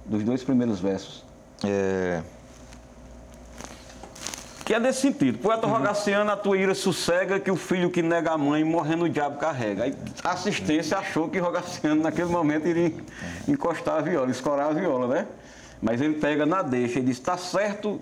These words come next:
Speaker 1: caro colega, sua razão não se some. O diabo carrega o filho que da mãe manchar o nome,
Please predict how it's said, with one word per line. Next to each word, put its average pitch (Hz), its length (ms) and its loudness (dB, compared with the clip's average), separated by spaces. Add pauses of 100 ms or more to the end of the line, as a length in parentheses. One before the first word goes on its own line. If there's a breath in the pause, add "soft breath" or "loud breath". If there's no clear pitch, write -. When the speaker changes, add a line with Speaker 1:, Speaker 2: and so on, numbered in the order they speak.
Speaker 1:
caro 175 240 0
colega, 175 520 2
sua 180 260 -2
razão 160 540 0
não 170 160 2
se 170 160 -2
some. 104 480 0 (720 loud breath)
O 107 80 2
diabo 147 480 0
carrega 147 400 0
o 135 60 0
filho 202 580 0 (260 loud breath)
que 156 140 0
da 202 180 2
mãe 139 280 4
manchar 147 460 2
o 139 60 2
nome, 175 500 2